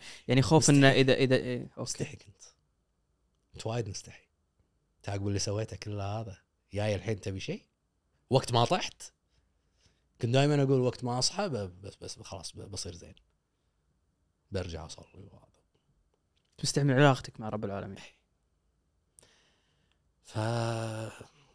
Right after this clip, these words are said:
Speaker 2: يومها ما كنت قادر أقوم. يومها كنت تعبان، راسي ثقيل. يلا، قاعد يأذن، قوم، توضأ وصل. شوف شنو، شوف شنو بيصير معك. والله العظيم، شفت هذا الحوار؟ هذا الحوار كأن أحد قاعد، قاعد يكلمني كان.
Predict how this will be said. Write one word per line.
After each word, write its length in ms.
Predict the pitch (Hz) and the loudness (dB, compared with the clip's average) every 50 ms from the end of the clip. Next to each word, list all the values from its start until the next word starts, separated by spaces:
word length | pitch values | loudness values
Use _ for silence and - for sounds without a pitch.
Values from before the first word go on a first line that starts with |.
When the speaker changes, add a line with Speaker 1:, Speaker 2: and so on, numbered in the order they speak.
| _ _ _ _ _ - | _ _ _ _ _ -4
Speaker 2:
يومها 280 | 101 127 165 165 131 104 | -2 0 0 0 0 0
ما 120 | 98 120 | 0 0
كنت 260 | 139 - 135 110 107 131 | 0 -2 -2 -2 -2 -2
قادر 260 | 143 135 117 - 98 | -2 -2 -4 -6 -6
أقوم. 240 | 101 110 135 139 - - _ _ _ _ _ _ _ _ - 107 | -4 -4 -4 -4 -6 -12 _ _ _ _ _ _ _ _ -8 -4
يومها 160 | 123 131 127 | -2 -2 -2
كنت 220 | - - - - | -2 -4 -6 -4
تعبان، 460 | - 92 92 92 107 131 160 156 120 95 | -2 -2 -2 0 2 2 2 2 0 -2
راسي 400 | - 101 123 156 147 - 120 98 | -2 -4 -2 -2 -2 -2 -2 -4
ثقيل. 540 | - 107 123 160 185 180 165 113 92 80 - _ _ _ _ _ _ _ _ _ _ _ _ _ _ _ _ _ _ _ _ _ _ _ _ _ _ _ _ _ _ _ _ _ _ _ _ _ _ _ _ _ _ _ _ - | -2 0 0 0 2 2 0 -2 -2 -6 -10 _ _ _ _ _ _ _ _ _ _ _ _ _ _ _ _ _ _ _ _ _ _ _ _ _ _ _ _ _ _ _ _ _ _ _ _ _ _ _ _ _ _ _ _ -8
يلا، 240 | 143 180 196 180 170 - _ _ _ - 98 | -6 -6 -6 -6 -10 -14 _ _ _ -14 -12
قاعد 120 | 87 101 104 | -10 -8 -8
يأذن، 320 | 110 101 104 - 180 180 - _ _ _ _ - | -8 -8 -8 -10 -10 -12 -12 _ _ _ _ -16
قوم، 100 | - - _ - | -16 -14 _ -12
توضأ 260 | - 123 123 131 139 | -10 -10 -8 -8 -8
وصل. 220 | 131 - - - - _ _ _ _ _ _ _ | -10 -10 -12 -14 -18 _ _ _ _ _ _ _
شوف 200 | - - 107 - | -16 -14 -12 -12
شنو، 200 | - - 101 101 - - 143 | -12 -14 -16 -18 -18 -20 -18
شوف 300 | - - - 120 - - | -12 -8 -8 -6 -6 -6
شنو 200 | - 123 113 98 | -6 -6 -8 -8
بيصير 320 | 85 - - - - - | -6 -8 -8 -8 -10 -16
معك. 360 | - - - _ _ - - _ _ _ _ _ _ _ _ _ _ _ - - - - - _ _ _ _ _ _ - | -20 -20 -20 _ _ -20 -20 _ _ _ _ _ _ _ _ _ _ _ -20 -20 -20 -20 -20 _ _ _ _ _ _ 0
والله 360 | 117 127 135 160 190 180 156 | 2 4 4 4 4 4 4
العظيم، 360 | 147 135 147 147 147 113 - | 2 0 0 0 0 -2 -4
شفت 260 | - - 135 - - | -4 -8 -4 0 2
هذا 120 | 147 147 139 | 2 2 2
الحوار؟ 400 | 123 - 127 139 170 185 - - _ _ _ _ _ _ _ _ _ _ _ _ _ - | 2 2 4 4 4 2 -2 -6 _ _ _ _ _ _ _ _ _ _ _ _ _ 0
هذا 180 | 139 160 175 | 2 2 4
الحوار 260 | 135 - 165 170 147 | 4 4 4 4 4
كأن 180 | - - 139 151 | 4 2 2 2
أحد 300 | 160 - - 113 101 104 | 2 2 0 0 0 0
قاعد، 200 | 104 110 104 - - | 0 0 0 -2 -2
قاعد 100 | 107 98 | -4 -4
يكلمني 440 | - - 107 107 120 127 120 92 80 | -2 -2 -2 0 0 0 -2 -2 -4
كان. 240 | - 101 98 101 | -8 -10 -12 -12